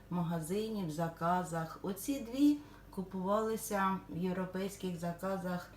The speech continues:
в Європі. А оця, оця приїхала до звичайного українського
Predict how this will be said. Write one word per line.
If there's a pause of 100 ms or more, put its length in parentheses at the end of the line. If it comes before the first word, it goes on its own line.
(360)
в
Європі. (600)
А
оця, (1000)
оця
приїхала (680)
до
звичайного
українського